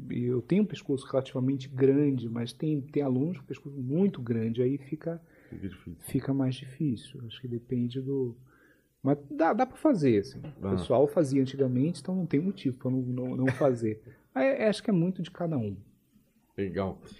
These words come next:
Speaker 2: Suas redes sociais, então, pro pessoal
Speaker 1: Rapaz, é,
Speaker 2: que
Speaker 1: é
Speaker 2: quer
Speaker 1: um,
Speaker 2: te acompanhar
Speaker 1: é um
Speaker 2: e
Speaker 1: negócio
Speaker 2: quer
Speaker 1: bem parado, né?
Speaker 2: É, você
Speaker 1: É,
Speaker 2: não posta?
Speaker 1: ah, eu posto pouco.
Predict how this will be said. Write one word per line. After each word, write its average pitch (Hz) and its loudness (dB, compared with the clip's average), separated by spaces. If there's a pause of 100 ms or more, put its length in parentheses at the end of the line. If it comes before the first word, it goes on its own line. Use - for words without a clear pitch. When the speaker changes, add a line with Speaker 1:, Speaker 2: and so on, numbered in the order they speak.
(800)
Speaker 2:
Suas 180 8
redes 170 6
sociais, 131 2
então, 113 2
pro 101 -6
pessoal 110 0 (500)
Speaker 1:
Rapaz, 139 2
é, 117 -4
Speaker 2:
que 110 -4
Speaker 1:
é 107 -2
Speaker 2:
quer 117 4
Speaker 1:
um, - 0
Speaker 2:
te 131 -2
acompanhar 104 0
Speaker 1:
é - 4
um 127 6
Speaker 2:
e 131 6
Speaker 1:
negócio 123 2
Speaker 2:
quer - -2
Speaker 1:
bem 131 6
parado, 120 0
né? 156 2 (360)
Speaker 2:
É, 107 2
você 123 -2
Speaker 1:
É, 123 6
Speaker 2:
não 120 4
posta? 113 -2 (340)
Speaker 1:
ah, 330 2
eu 302 0
posto - -4
pouco. 165 2